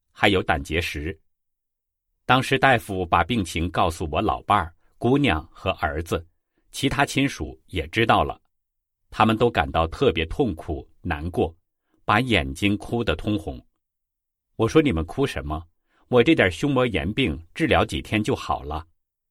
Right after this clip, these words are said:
老伴儿及其他人都没有告诉我真实病情。第二天，老伴儿跟我说：“咱们出院吧，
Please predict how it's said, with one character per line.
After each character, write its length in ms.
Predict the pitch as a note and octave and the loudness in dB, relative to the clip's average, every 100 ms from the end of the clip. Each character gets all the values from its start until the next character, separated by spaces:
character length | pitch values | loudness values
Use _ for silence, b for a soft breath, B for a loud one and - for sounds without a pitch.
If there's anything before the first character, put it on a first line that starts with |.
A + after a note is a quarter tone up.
| _ _ _ _ _ _ _ _ - | _ _ _ _ _ _ _ _ 2
老 160 | A#2 | 6
伴 140 | B2+ C3+ | 8 6
儿 80 | |
及 160 | A2+ A2+ | 4 -2
其 160 | - A2 | 0 2
他 180 | G#2+ | 4
人 240 | G2+ E2+ E2 | 4 2 0
都 120 | B2 | 0
没 140 | B2+ G2+ | 2 2
有 120 | F#2 | 0
告 220 | C2 G#2 | 2 0
诉 160 | E2+ F2+ | 0 -4
我 160 | C#2+ | -4
真 240 | C#2 A2+ A#2 | -4 -2 -2
实 140 | - | -4
病 200 | D#2+ G#2+ | -4 -4
情。 320 | C#2+ - C2 - _ _ _ _ _ _ _ _ _ _ _ _ _ - | -6 -8 -12 -14 _ _ _ _ _ _ _ _ _ _ _ _ _ -2
第 120 | B2 | 2
二 180 | B2+ G2+ | 4 4
天， 260 | - D2+ - _ _ _ _ _ | 0 -8 -8 _ _ _ _ _
老 160 | - F2 | 4 4
伴 140 | E2+ | 6
儿 40 | A2+ | 4
跟 160 | A2+ | 2
我 140 | G2 C#2 | 0 -2
说 320 | - D2+ C#2 _ _ _ _ _ _ | -4 -6 -6 _ _ _ _ _ _
：“咱 160 | - G#2 | 0 2
们 100 | A#2+ | 2
出 180 | - A#2+ | 0 2
院 200 | C3+ G2+ | 2 2
吧， 240 | C#2+ - | -2 -6